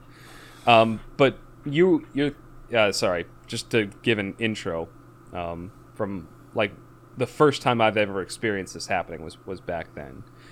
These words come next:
You don't see this so much with competitive games. Uh,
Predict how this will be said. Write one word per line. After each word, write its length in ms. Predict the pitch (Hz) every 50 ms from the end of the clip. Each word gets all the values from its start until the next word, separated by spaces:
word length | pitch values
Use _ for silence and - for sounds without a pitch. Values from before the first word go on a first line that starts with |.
| -
You 120 | - 170 226
don't 100 | 233 -
see 120 | - 233
this 120 | 208 190 175
so 120 | - 190
much 180 | 170 170 160 -
with 120 | 131 117
competitive 560 | - - 87 - - - 170 196 196 190 180 -
games. 580 | - 180 185 185 185 190 185 185 - - - -
Uh, 160 | - 113